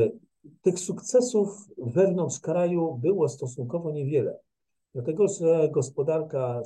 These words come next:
szła słabo, e, że, e, no, całe mnóstwo problemów, przed którymi stoi Rosja, przede wszystkim podstawowych, że należałoby tą gospodarkę głęboko zreformować, bo jeżeli jest zależna od sprzedaży ropy i gazu, to wystarczy, że rynek się zachwieje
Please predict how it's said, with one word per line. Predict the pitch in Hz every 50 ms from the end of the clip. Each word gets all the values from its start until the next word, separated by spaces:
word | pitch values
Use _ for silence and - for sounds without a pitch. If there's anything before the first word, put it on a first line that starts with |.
| - -
szła | - 98 101
słabo, | - - - 170 160 165 160 143 139 139 135 127 131 131 - _ - _ _ _ _ _ _ -
e, | - 131 107 104 104 104 107 107 107
że, | 104 - - - 127 120 123 120 120 123 123 120 120 120 -
e, | 127 117 117 113 113 113 110 117
no, | 123 127 135 131 120 107 - - - - _ _ _ _ _ _ _ _ _ _ _ _ _
całe | - - - 175 180 160
mnóstwo | 147 151 185 180 175 - - 156
problemów, | 156 156 156 139 135 147 170 175 160 151 135 - - _
przed | - - - 147 -
którymi | - - 165 170 160 147
stoi | 127 - - 156 139 131 120
Rosja, | 147 170 170 170 - - 160 147 135 135 -
przede | - - - 151 131 135
wszystkim | 131 - - - - - - 143 131 127 127 - - _ _ _
podstawowych, | - - 170 165 - - - 160 160 131 143 175 185 165 135 120 104 - - _ _ _ _ _ _ _ _ _ _ _ _ _ _ _ _ _
że | 156 131
należałoby | 127 131 131 131 120 127 160 156 151 151 147 151
tą | - 160 151
gospodarkę | 156 160 151 - - 156 143 165 156 156 - - 131
głęboko | 120 120 135 151 156 135 175 214 233 - 165 143
zreformować, | 139 143 147 127 - 156 135 135 143 135 117 117 120 127 - - - -
bo | 139 131 131 131
jeżeli | 131 131 117 127 143 143 151
jest | 147 127 120
zależna | 139 139 143 156 156 151 156 151
od | 131 131 127 -
sprzedaży | - - - 123 131 127 123 135 135 135
ropy | 151 147 - 151
i | 139 123 120
gazu, | 117 131 123 123 123 120 139 139
to | 143 143
wystarczy, | 135 135 - - - 170 190 185 185 - 165
że | 143 147 151
rynek | 165 208 220 202 - -
się | - - 135
zachwieje | 123 131 120 - - - 175 156 135 127 151 170